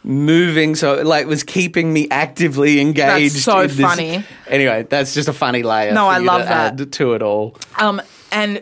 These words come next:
Speaker 2: Zach messages me, and what did you say? You were just like
Speaker 1: I, I literally, I messaged you. I didn't message you an opinion. It was just as I watched it. So I, this is really, like, this ha-, has to have some context if you've
Speaker 2: Mm-hmm.
Speaker 1: not seen the film.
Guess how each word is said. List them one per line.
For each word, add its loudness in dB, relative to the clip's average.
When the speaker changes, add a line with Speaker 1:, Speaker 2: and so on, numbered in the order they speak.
Speaker 2:
Zach 0
messages -2
me, -6
and -6
what 0
did 0
you 0
say? -2
You 0
were 0
just -8
like 2
Speaker 1:
I, 2
I 2
literally, 4
I 0
messaged -2
you. 2
I 2
didn't -2
message -2
you 2
an 2
opinion. -2
It -2
was -2
just -2
as 0
I 2
watched -2
it. -4
So 0
I, 0
this 0
is -2
really, -2
like, -2
this -4
ha-, -2
has -4
to -4
have -4
some -6
context -6
if -8
you've -6
Speaker 2:
Mm-hmm. -6
Speaker 1:
not -8
seen -4
the -4
film. -6